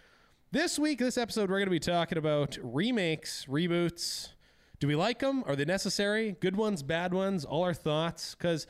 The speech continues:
man, t-, th-, this summer has been filled with a lot of garbage movies. And we have seen some reboots. We saw, there was Tarzan I watched. You guys saw Ghostbusters. Um, t-,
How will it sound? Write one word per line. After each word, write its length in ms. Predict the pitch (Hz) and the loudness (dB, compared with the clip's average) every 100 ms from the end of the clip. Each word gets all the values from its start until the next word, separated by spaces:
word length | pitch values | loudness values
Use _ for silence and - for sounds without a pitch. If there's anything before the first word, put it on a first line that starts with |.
| - - | -18 -4
man, 440 | 214 214 214 165 | 0 0 0 -4
t-, 100 | - - | -12 -6
th-, 140 | 220 | -6
this 240 | 220 277 - | -2 -4 -2
summer 400 | - 240 208 196 | -2 -2 0 0
has 160 | 196 | -2
been 180 | 160 165 | 0 -2
filled 300 | - 165 165 | 0 0 2
with 140 | 151 - | 0 0
a 80 | |
lot 320 | 139 135 147 147 | 0 2 2 0
of 180 | 139 | -2
garbage 480 | 120 135 135 131 117 | -2 0 0 -2 -4
movies. 640 | 123 139 127 113 110 110 - - - - _ | 0 0 2 0 -2 -4 -12 -20 -20 -20 _
And 480 | 147 143 143 139 139 | -4 0 2 2 2
we 180 | 139 147 | 2 0
have 380 | 127 175 180 175 | 0 0 -2 -2
seen 320 | - 165 151 | -2 0 0
some 340 | - 151 135 | 0 0 0
reboots. 480 | 127 143 139 135 131 | 0 0 2 0 0
We 80 | 123 | -4
saw, 400 | - 127 123 120 | 0 2 2 2
there 140 | 120 | 0
was 120 | 113 - | -2 -2
Tarzan 640 | 170 160 156 165 160 156 | -2 0 0 0 0 2
I 40 | |
watched. 480 | 143 143 147 147 - | 2 2 0 -2 -2
You 120 | 143 | 0
guys 140 | 147 139 | 2 0
saw 160 | 131 | -2
Ghostbusters. 1040 | 131 135 147 - 147 127 - 135 131 - - - - - - | -2 0 -2 0 -2 -2 0 0 0 -2 -10 -18 -20 -20 -10
Um, 500 | - 117 113 110 104 95 - _ - - | -2 0 2 0 -4 -10 -20 _ -20 -20
t-, 200 | - 135 | -18 -16